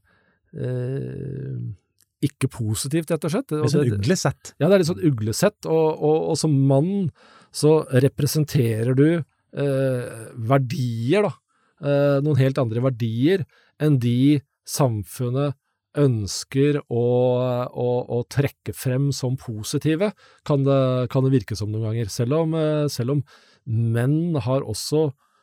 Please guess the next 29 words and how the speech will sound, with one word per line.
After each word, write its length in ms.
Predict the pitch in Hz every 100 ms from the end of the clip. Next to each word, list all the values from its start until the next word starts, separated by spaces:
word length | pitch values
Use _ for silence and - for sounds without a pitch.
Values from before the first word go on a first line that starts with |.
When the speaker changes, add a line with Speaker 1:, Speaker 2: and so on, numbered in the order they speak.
| _ _ -
Speaker 1:
mange 580 | 131 135 131 107 101 135
gode 400 | 127 113 101 123
sider, 520 | 143 127 104 147 202 - _ _ _
eh, 300 | 147 127 123
så 240 | 123 - 139
er 320 | 127 98 95
det, 140 | 123 151 - _ _ _
så 180 | - 143 123 - -
er 240 | 107 107
det, 160 | 123 147
eh, 1120 | 147 147 143 143 139 - 69 67 69 - -
i 140 | 127
mine 180 | 127 120
øyne, 300 | 123 120 143 127
veldig 400 | 123 131 98 127
ofte 320 | 135 - -
slik 300 | - 123 127
at 160 | 131 -
det 160 | 127 127
er, 400 | 110 110 127 127 _ _ _ -
eh, 440 | 123 120 113 113 113 _ _ _ -
de, 200 | 120 123
de, 180 | 120 123
kan 160 | 123 123
du 80 | 127
si, 220 | 123 120 - _
typisk, 760 | - 123 113 - 131 - - 127
eh, 380 | 120 123 123 117 _ _ _ -
eh, 120 | 117